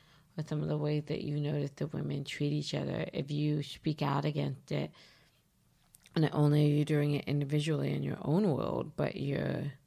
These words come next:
by raising the point, especially if there's, like, people around,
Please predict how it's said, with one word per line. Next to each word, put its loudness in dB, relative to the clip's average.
by 4
raising 6
the 0
point, 0
especially -4
if -4
there's, 0
like, -2
people -4
around, 2